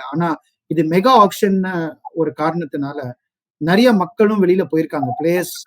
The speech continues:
பாத்தீங்கன்னாக்க கொஞ்சம் வெளியில போயிருக்காங்க. "ஓ, ஸ்ரேயஸ் ஐயர் இப்போ கே கே ஆர்ல இல்லையா?"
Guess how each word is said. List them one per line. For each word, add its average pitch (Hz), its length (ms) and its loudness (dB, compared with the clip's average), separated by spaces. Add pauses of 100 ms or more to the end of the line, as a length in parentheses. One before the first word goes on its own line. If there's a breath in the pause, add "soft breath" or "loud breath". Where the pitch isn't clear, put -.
(120)
பாத்தீங்கன்னாக்க 147 580 -6
கொஞ்சம் 139 280 -10
வெளியில 147 200 -10
போயிருக்காங்க. 127 460 -14 (680)
"ஓ, 214 120 10
ஸ்ரேயஸ் 240 440 8
ஐயர் 220 180 10
இப்போ 180 340 2
கே 208 140 2
கே 220 100 2
ஆர்ல 190 180 0
இல்லையா?" 165 400 0